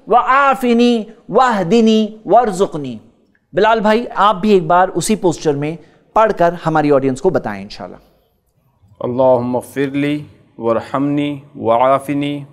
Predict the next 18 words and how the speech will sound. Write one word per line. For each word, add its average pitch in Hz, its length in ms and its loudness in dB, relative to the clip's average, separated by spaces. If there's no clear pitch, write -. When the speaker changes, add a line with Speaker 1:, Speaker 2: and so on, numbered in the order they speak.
Speaker 2:
वहदिनी 139 760 -2
वर्जुकनी।" 110 640 -6
Speaker 1:
ये 208 200 2
दुआ 156 300 2
अल्फाज 170 540 -2
के 220 240 -4
अलग-अलग 175 600 0
तरतीब 208 520 -2
के 196 100 -2
साथ 151 240 -2
भी 180 160 -2
हमें 185 200 -2
मिलती 190 300 -4
है, 190 160 -8
जिसके 156 240 -6
अंदर 170 200 2
ये 175 160 0
तरतीब 190 540 -2